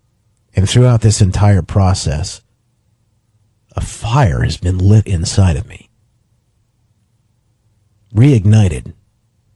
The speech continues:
and restored a deeper meaning and deeper purpose. A revealing of my identity, who I am and what I'm supposed to do.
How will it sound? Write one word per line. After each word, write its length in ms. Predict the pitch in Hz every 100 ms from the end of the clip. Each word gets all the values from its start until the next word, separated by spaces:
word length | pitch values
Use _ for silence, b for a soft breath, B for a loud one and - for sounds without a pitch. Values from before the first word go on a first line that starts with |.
| _ _ _ _
and 100 | 98
restored 800 | 92 - - 117 104 58 62 - - _ _ _ _ _
a 80 | 101
deeper 420 | 85 104 120 131
meaning 400 | 107 107 101 101
and 140 | 92 80
deeper 320 | 101 98 87
purpose. 680 | - 95 85 - 80 - - _ _ _ _ _ _ _ _ _ _ _ _ _ _ _ _ _ _ _ _ _ _ _ _ _ _ _ _ _ _ _ _ _ _ _ _ _ _ _ 123
A 80 |
revealing 600 | 120 117 98 156 160 139
of 80 | 120
my 240 | 107 113 104
identity, 440 | 101 127 123 107
who 240 | 101 120
I 180 | 117 107
am 280 | 104 104 101
and 180 | 90 90
what 240 | 107 113 _ _ _ _ _ _ _ _ _ _ _ _ _ _ _
I'm 160 | 87 92
supposed 540 | - - 101 95 -
to 80 | 87
do. 400 | 78 76 62